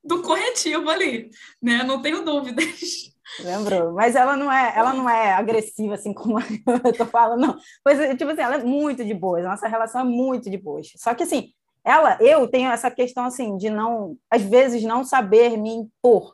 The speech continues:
Speaker 2: né? Isso já aconteceu muito no ambiente de trabalho, no meu primeiro estágio, em que aconteceram várias coisas, assim, na época em que eu chegava pra ela e falava, "Pô, não tô gostando disso" e tal, e ela sempre teve essa,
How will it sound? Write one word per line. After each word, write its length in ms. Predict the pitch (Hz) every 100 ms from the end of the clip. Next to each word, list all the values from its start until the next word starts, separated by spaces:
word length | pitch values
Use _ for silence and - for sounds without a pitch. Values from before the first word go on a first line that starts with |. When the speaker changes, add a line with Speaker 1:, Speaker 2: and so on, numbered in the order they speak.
| -
Speaker 2:
né? 160 | 175 175
Isso 200 | 202 202
já 80 |
aconteceu 460 | 202 214 214 208 220
muito 600 | 214 208 226 196 175 156 - _ _ _
no 100 | 190
ambiente 340 | 208 196 196 170
de 60 |
trabalho, 600 | - 190 202 196 180 175
no 100 | 185
meu 120 | 208 208
primeiro 320 | 196 196 208
estágio, 540 | - 202 202 185 190
em 60 | 180
que 120 | 185
aconteceram 520 | 185 190 - 196 196
várias 500 | 175 233 285 254 226
coisas, 480 | - 214 208 196 185
assim, 420 | 185 202 202 196 _ _ -
na 180 | 196 196
época 340 | 202 202 208
em 160 | 202 202
que 120 | 226 214 185
eu 140 | 202 208
chegava 320 | - 208 208 214
pra 200 | 202 196
ela 360 | 196 202 196 - _ _
e 20 | -
falava, 320 | 220 208 208
"Pô, 200 | 247 240
não 140 | 240
tô 120 | 254
gostando 400 | 226 226 233 226
disso" 340 | 196 226 226 220
e 40 |
tal, 140 | 214 214
e 60 |
ela 160 | 220 233
sempre 340 | 262 349 330
teve 220 | 254 254
essa, 380 | 240 208 214 214